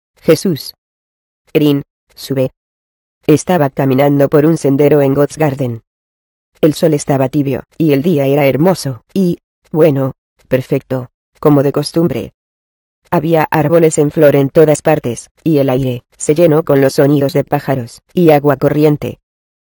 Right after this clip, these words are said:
Miré detrás de mí para ver de dónde venía el sonido del agua corriente. Fue solo entonces que noté el paisaje nevado más hermoso que había allí. Sonreí al ver la hermosa nieve blanca que caía suavemente al suelo.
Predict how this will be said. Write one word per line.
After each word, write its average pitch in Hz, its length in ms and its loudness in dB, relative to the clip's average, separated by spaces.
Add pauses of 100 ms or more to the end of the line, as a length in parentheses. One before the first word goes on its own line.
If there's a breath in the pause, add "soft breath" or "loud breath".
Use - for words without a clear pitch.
(300)
Miré 151 280 2
detrás 156 300 2
de 147 100 2
mí 143 280 0
para 135 200 -4
ver 156 180 -2
de 143 80 0
dónde 139 320 2
venía 147 320 2
el 135 80 -2
sonido 143 480 0
del 143 160 -2
agua 135 240 -2
corriente. 135 560 -4 (800)
Fue 170 260 2
solo 160 320 2
entonces 156 500 2
que 147 100 0
noté 143 260 0
el 139 60 0
paisaje 135 460 -2
nevado 151 340 0
más 131 200 -4
hermoso 156 540 0
que 151 160 2
había 139 320 2
allí. 139 400 -4 (760)
Sonreí 143 540 2
al 151 120 2
ver 151 180 2
la 139 160 0
hermosa 139 400 0
nieve 165 340 2
blanca 151 420 0
que 151 120 0
caía 147 440 0
suavemente 147 600 2
al 139 140 -2
suelo. 127 420 -2